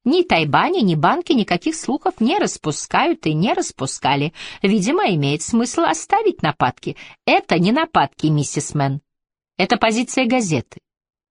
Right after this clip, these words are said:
Вы же знаете, как легко китайцы верят слухам. Хопак стоит прочно,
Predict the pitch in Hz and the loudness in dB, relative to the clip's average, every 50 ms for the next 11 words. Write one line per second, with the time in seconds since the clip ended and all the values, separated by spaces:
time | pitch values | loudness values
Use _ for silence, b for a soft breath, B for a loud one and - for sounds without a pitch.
0 | _ _ - 170 208 226 254 247 294 240 202 - - 202 190 - 196 185 - 196 | _ _ -2 0 0 2 2 0 0 0 0 0 -2 -2 0 0 -2 0 0 0
1 | - - 190 - 190 175 - - 196 180 175 147 131 127 - - - 139 127 - | 0 0 0 0 0 0 0 0 0 2 2 0 0 -4 -6 -6 -6 -6 -6 -6
2 | - - 127 135 - _ _ _ _ _ - - - 202 - - - 349 359 - | -8 -8 -10 -10 -10 _ _ _ _ _ -6 -2 -2 -2 0 0 -2 -2 -2 -4
3 | - _ _ _ _ _ - - - - 208 226 277 285 - - - 269 233 175 | -12 _ _ _ _ _ -16 -8 -2 -2 0 0 0 -2 -4 -2 0 0 2 2
4 | - - - - 147 131 - | 0 -2 -4 -4 -6 -6 -8